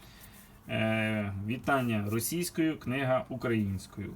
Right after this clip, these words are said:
Шкода, звісно, що не збереглась. Теж не знаю, чи є електронний варіант цього автора в мережі українською, але починається у нас зі сто шістдесят п'ятої сторінки, тому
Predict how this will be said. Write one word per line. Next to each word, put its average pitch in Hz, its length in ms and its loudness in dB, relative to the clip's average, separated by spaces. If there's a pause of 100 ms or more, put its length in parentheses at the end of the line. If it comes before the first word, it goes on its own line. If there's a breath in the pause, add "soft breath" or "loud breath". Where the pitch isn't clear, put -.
Шкода, 170 360 0
звісно, 127 380 -2
що 135 140 -4
не 143 120 0
збереглась. 107 640 0
Теж 123 280 -4
не 110 120 0
знаю, 107 280 2
чи 117 160 -6
є 110 160 2
електронний 107 480 0
варіант 165 400 0
цього 160 280 -2
автора 135 580 -2 (1120 loud breath)
в 127 80 -4
мережі 135 460 0
українською, 127 880 0
але 113 260 0
починається 139 560 0
у 127 40 0
нас 127 160 0
зі 113 180 2
сто 170 260 0
шістдесят 117 600 0
п'ятої 113 380 2
сторінки, 104 600 2
тому 113 380 0